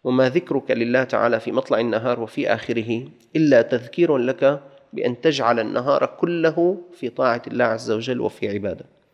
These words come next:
إذا مضيت نحو عملك فأنت تبتغي في عملك خدمة خلق الله وإعفاف نفسك عن الحرام وإعفاف أهل بيتك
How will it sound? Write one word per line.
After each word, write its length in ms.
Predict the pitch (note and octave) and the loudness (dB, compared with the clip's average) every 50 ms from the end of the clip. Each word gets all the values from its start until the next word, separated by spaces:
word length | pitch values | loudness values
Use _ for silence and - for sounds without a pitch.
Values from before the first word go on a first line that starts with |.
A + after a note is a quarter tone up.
| _ _ - - - - - - - - - | _ _ -20 -20 -20 -20 -20 -20 -20 -10 -6
إذا 180 | C#3 C3 C3+ B2+ | 0 2 4 4
مضيت 360 | C3 B2+ B2+ D3+ D#3 D3+ - | 4 4 4 2 2 0 -2
نحو 380 | C3+ C3 C3 - - C3+ B2 A#2 A2 A2+ G2 - - | -4 -4 -4 -4 -2 0 2 2 2 0 -4 -8 -8
عملك 800 | A2+ A#2+ C3 C3 C#3 C#3+ C#3+ C#3+ C3+ C#3 - C#3+ D3 D#3 D#3+ D3+ - - - _ _ _ _ _ | -4 -2 0 2 4 4 4 2 0 0 0 0 0 0 -2 -8 -14 -18 -20 _ _ _ _ _
فأنت 680 | _ _ - - - C#3 D3 C#3+ C#3 C#3+ C3 A2+ A2 - | _ _ -4 -2 0 2 2 0 0 0 -2 -2 -2 -2
تبتغي 500 | - D3+ D3 - - C3+ A2+ - A2 G#2 | -4 -6 -6 -4 -4 -4 -2 -2 -4 -6
في 200 | G2+ - C3 A#2+ | -6 -2 0 2
عملك 640 | G#2 G2+ A2 A#2+ B2+ C3+ C3+ C3 - C#3+ C#3 D3 D3+ - - - - _ _ _ _ _ - - | 2 4 4 2 2 2 0 0 0 0 0 0 -2 -6 -14 -20 -20 _ _ _ _ _ -6 -4
خدمة 260 | D#3 C#3 C#3 C3 A#2+ - B2+ | -4 0 0 0 0 0 -2
خلق 280 | - - B2+ A#2 - - | -4 -4 -4 -4 -4 -4
الله 340 | B2 A2 G#2+ G#2 G2+ G#2 - - - - - | -4 0 0 0 0 0 -4 -10 -20 -14 -6
وإعفاف 520 | - A#2+ - A#2 - - - F#3 - - | -2 0 2 2 2 2 2 2 2 0
نفسك 400 | A#2+ B2+ C3+ - - C3+ B2+ - | -2 -4 -4 -6 -8 -6 -4 -2
عن 160 | G#2 G#2+ A2 | -2 0 0
الحرام 460 | G#2+ G#2 - - A#2+ A#2+ A#2+ A2+ G2+ G#2+ | -2 -4 -6 -4 0 0 0 0 0 -2
وإعفاف 460 | G#2 - A2 - - B2 - - - | -4 -4 -4 -2 -2 -2 -2 0 -4
أهل 260 | A#2+ A2 A#2 A2 A2+ | -6 -6 -6 -6 -6
بيتك 580 | A2 A2+ G#2+ - - - - - _ - - | -4 -6 -6 -6 -10 -16 -18 -16 _ -20 -20